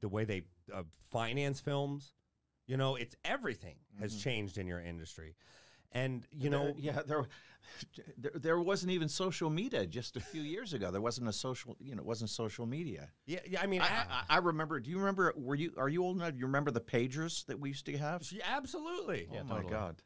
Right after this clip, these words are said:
Speaker 1: <laughs> Yeah, we were talking about that, but you come from a time where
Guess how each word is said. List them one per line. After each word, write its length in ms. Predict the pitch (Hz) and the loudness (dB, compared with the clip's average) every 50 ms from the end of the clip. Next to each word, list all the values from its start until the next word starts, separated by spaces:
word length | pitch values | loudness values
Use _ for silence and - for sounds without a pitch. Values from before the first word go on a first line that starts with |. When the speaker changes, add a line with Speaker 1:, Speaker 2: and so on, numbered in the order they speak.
| 165 143 139 | -2 0 0
Speaker 1:
<laughs> 200 | 131 214 208 190 | 0 0 0 2
Yeah, 120 | 214 254 | 2 2
we 180 | 233 220 233 247 | 2 2 2 2
were 120 | 269 269 | 2 0
talking 440 | 262 - 240 254 294 349 302 320 233 | -2 -2 0 0 0 0 -2 -4 -4
about 260 | 180 151 143 127 117 | -2 0 0 0 0
that, 160 | 131 123 123 | 0 -2 -2
but 120 | 123 147 139 - - - - _ | -4 -6 -8 -10 -16 -20 -16 _
you 160 | 170 247 330 | -4 -4 -2
come 180 | 269 - 269 254 | 0 -2 -2 0
from 180 | 208 220 220 208 | 0 0 -2 -2
a 40 | |
time 320 | 185 - 190 190 196 196 202 | -4 -2 0 0 0 2 2
where 220 | 190 180 160 127 | 2 2 2 0